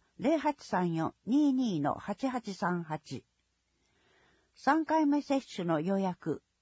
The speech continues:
電話かウェブ、キューアールコードが添えてあります。変更、キャンセル、電話のみ。市ワクチン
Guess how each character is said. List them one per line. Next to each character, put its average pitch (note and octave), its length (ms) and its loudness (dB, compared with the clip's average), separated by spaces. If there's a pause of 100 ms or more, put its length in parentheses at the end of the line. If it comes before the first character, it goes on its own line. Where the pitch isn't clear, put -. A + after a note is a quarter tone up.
(140)
電 A3 300 0
話 F#3+ 140 -2
か D#3 160 0
ウ F3 100 -2
ェ D#3+ 120 0
ブ、 C#3+ 200 -6 (680)
キ C#4 120 -2
ュ D#4+ 80 2
ー D#4+ 100 4
ア - 20 6
ー D4+ 40 4
ル C4+ 100 -4
コ C4 160 2
ー A#3 40 2
ド F#3 120 0
が F3+ 100 0
添 F3+ 220 0
え - 40 -2
て D#3+ 120 -4
あ D#3 80 -2
り D3+ 100 -4
ま C#3+ 160 -4
す。 - 340 -20 (720)
変 C#4 260 4
更、 A3+ 380 4 (140)
キ C4+ 100 2
ャ C#4 40 4
ン C#4 100 4
セ F3 180 -2
ル、 D3+ 220 -4 (100)
電 F3 240 0
話 D#3+ 120 -2
の D3 120 -2
み。 C3 180 -6 (540)
市 - 300 -4
ワ B3 180 0
ク - 140 -20
チ G3 160 -4
ン D3 160 -2